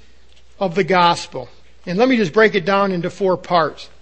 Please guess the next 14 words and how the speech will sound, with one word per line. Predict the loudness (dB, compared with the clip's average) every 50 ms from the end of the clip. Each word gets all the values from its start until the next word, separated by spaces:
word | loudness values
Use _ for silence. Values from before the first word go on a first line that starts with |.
| -20 -20 -20 -20 -20 -20 -20 -20 -20 -20 -20 -20 -20 -20 -20 -8 0
First | 2 4 4 4 4
of | 6 8
all, | 8 8 8
it | 6 4 4 6
is | 6 4 4 0
Christ. | -4 -4 0 2 4 2 2 0 -4 -10 -8 -2 0
It | 2 2
is | 2 0 -2
Christ's | -4 0 4 6 6 6 6 4 2
righteousness | 6 8 8 8 8 6 0 -4 -6 -6 -6 -6 -6 -4
that | -2 -2 -2
he's | -2 -4 -4
talking | 0 2 4 4 4 2 0 -4
about. | -2 -2 -2 -2 -4